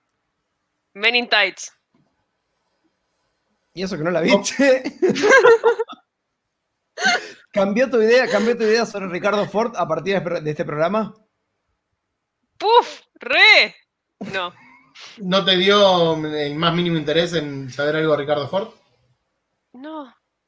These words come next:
Speaker 1: No, ya está, se murió hace siete años. O sea, todo bien, pero ya está, ya pasó. <laughs> O sea.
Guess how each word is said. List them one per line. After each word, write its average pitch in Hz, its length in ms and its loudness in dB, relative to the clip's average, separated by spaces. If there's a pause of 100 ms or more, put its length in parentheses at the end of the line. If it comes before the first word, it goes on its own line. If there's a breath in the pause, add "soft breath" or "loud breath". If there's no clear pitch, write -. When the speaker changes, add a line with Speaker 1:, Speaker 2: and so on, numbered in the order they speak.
(600)
Speaker 1:
No, 339 220 -14
ya 339 160 -12
está, 440 240 -8
se 330 140 -14
murió 302 220 -10
hace 349 140 -10
siete 370 320 -6
años. 311 420 -4
O 233 60 -12
sea, 247 280 -6
todo 339 200 -10
bien, 302 260 -10
pero - 140 -14
ya 220 120 -20
está, 247 160 -10
ya 202 180 -6
pasó. 196 420 -12
<laughs> - 40 -20 (1120 loud breath)
O - 120 -20
sea. - 160 -18